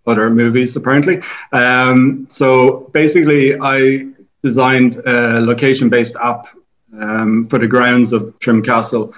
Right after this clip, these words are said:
So it allows the user to, or the visitor to the castle to go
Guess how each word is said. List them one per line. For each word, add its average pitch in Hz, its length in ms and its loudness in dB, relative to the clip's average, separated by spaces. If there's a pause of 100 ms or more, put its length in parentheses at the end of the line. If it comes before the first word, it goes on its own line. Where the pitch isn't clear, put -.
(440)
So 117 460 2
it 131 160 0
allows 135 640 0
the 120 100 0
user 120 680 0
to, 120 440 0
or 110 160 -2
the 98 80 -10
visitor 120 400 0
to 113 160 -6
the 107 80 -6
castle 117 480 -2
to 110 460 0
go 120 440 2